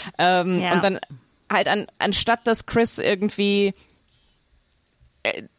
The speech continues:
Speaker 1: dann irgendwie sagt so, „Hey, das ist nicht, äh, das ist nicht gut für, das ist nicht gut für, äh, äh, für einen, ich weiß das, ähm, ich mach das so.“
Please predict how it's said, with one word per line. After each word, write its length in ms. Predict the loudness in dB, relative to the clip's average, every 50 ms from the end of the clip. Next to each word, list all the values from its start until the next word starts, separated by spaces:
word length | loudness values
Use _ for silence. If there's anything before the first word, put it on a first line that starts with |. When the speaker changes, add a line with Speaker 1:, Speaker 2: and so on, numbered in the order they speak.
| _ _ -2
Speaker 1:
dann 140 | 0 2 2
irgendwie 320 | 2 2 2 2 0 2
sagt 280 | 2 4 2 2 0 0
so, 80 | 0
„Hey, 400 | 2 2 4 4 4 2 2 0 -4 -4
das 160 | -2 -2 0 0
ist 160 | -2 0 0
nicht, 360 | 2 2 2 2 0 -2 -2 0
äh, 380 | 0 2 2 2 2 0 -2 -4 -10 -18 -20 -20 _ _ _
das 180 | -4 -4 -4 -2
ist 100 | -2 0
nicht 200 | 0 0 0 0
gut 180 | -2 -2 -2 0
für, 540 | 0 2 2 4 4 4 2 2 0 -4 -8 -16 -20 _ _ -18 -18 -12 -6
das 140 | -4 -4 -2
ist 120 | -2 -2 -2
nicht 140 | -2 0 0
gut 160 | -2 -2 0
für, 100 | 0 0
äh, 920 | 2 2 4 4 2 2 2 4 4 4 4 4 2 2 2 2 0 -2
äh, 60 | -4
für 160 | -4 -2 -2
einen, 260 | 0 0 0 0 0 -2
ich 120 | -2 0
weiß 260 | 2 2 2 2 0
das, 440 | 0 2 2 4 2 2 0 -2 -2 -2
ähm, 720 | 0 2 2 2 4 4 4 2 2 0 0 -2 -4 -4 -4
ich 200 | -4 -6 -6 -8 _ _ -8
mach 260 | -4 -2 -2 -2 -2 -2
das 240 | -2 -2 0 0 0
so.“ 280 | 0 0 2 2 0